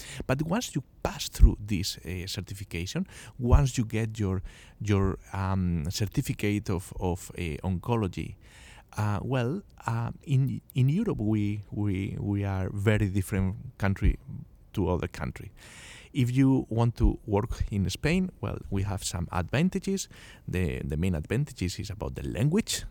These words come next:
which is important, and, and in Brazil, well, you can speak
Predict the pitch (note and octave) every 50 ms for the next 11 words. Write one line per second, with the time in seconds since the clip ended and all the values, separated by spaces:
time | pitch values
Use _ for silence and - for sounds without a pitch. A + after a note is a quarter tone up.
0 | - - - - E2+ - - F#2+ - - - - - G2 G2 - - C#3 D3 D3
1 | - - - E2+ - C#2+ D2 A#1+ C#2+ D#2 D2+ C2+ - D#2+ E2+ D#2+ - C2+ - -
2 | - - G2+ G2 G2 F#2+ F#2 F2+ - - - - - - - - - F2 D#2+ C#2+
3 | D#2 F#2 F2+ - F2 D2+ D#2+ - - - C3 A#2 - -